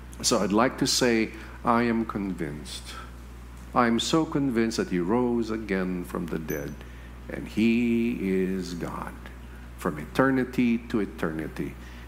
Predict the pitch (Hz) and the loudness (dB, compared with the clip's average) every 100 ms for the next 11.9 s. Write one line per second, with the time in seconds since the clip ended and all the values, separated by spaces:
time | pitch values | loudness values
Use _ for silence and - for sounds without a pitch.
0 | - 90 90 131 139 139 127 131 131 131 | -6 0 4 6 6 6 6 4 4 6
1 | 143 143 147 135 131 156 - - - - | 6 6 6 6 6 4 4 -4 -8 -14
2 | - 113 147 156 - - - - 101 92 | -6 2 4 4 2 -8 -12 -8 0 2
3 | 92 90 87 87 82 90 80 85 80 80 | 2 2 0 0 -2 -4 -4 -4 -4 -6
4 | 80 - - - - 131 120 202 202 196 | -10 -12 -14 -2 4 4 6 6 6 4
5 | 185 170 170 160 147 143 139 123 - 104 | 6 6 6 6 4 4 4 2 2 2
6 | 104 147 143 - - - 156 151 196 202 | 4 2 -2 -6 -4 4 6 8 6 8
7 | 190 185 170 - 143 139 139 107 98 - | 6 8 6 4 4 4 2 2 0 -2
8 | - - 135 127 98 87 - - - - | -12 -2 2 4 4 -2 -10 -14 -16 -16
9 | - - - - - - - - - 117 | -16 -16 -16 -14 -14 -14 -14 -14 -2 2
10 | 104 104 104 107 98 78 73 - - 92 | 2 2 2 2 2 0 -2 -6 -2 0
11 | 90 92 92 101 90 95 87 78 | 2 0 0 -2 0 0 0 -2